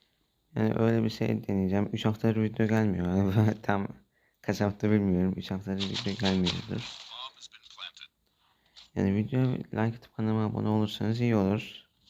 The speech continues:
Bugün Critical Ops rank günü. Pazartesi hep rank atacağız. Yarın Minecraft Survivor. Çarşamba günü ne olacak? Onu hatırlamaya çalışayım. Bir Roblox olacak.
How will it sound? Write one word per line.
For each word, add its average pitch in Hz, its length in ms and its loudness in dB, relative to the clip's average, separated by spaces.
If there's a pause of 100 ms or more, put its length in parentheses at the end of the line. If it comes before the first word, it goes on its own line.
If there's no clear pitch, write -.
(680)
Bugün 120 440 2
Critical 110 340 -2
Ops - 360 -2
rank 104 340 4
günü. 85 200 -4
Pazartesi 95 580 0
hep 120 200 -4 (840)
rank 110 240 4
atacağız. 95 400 -4
Yarın 104 440 4
Minecraft 101 600 0
Survivor. 98 960 0 (1700)
Çarşamba 104 680 0
günü 107 520 2 (180)
ne 104 120 -2
olacak? 101 600 -4 (1040)
Onu 104 280 2
hatırlamaya 104 560 2
çalışayım. 107 400 0
Bir 110 100 4
Roblox 117 480 2
olacak. 95 300 -2